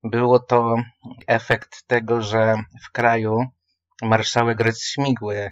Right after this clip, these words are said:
nie zgadzał się na taką decyzję, co wcześniej już Beck w trzydziestym ósmym w zasadzie z Niemcami wynegocjował. Natomiast pod wpływem Śmigłego Rydza Beck musiał zmienić swoją politykę w tym zakresie.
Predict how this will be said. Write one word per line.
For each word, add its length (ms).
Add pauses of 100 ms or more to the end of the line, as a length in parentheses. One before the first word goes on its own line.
nie 140
zgadzał 460
się 280
na 460
taką 420 (200)
decyzję, 760 (160)
co 140
wcześniej 460
już 160
Beck 360 (220)
w 60
trzydziestym 440
ósmym 300
w 40
zasadzie 360
z 60
Niemcami 400
wynegocjował. 920 (220)
Natomiast 520
pod 120
wpływem 480
Śmigłego 600
Rydza 520
Beck 260
musiał 260
zmienić 380 (120)
swoją 520 (100)
politykę 500
w 60
tym 200
zakresie. 640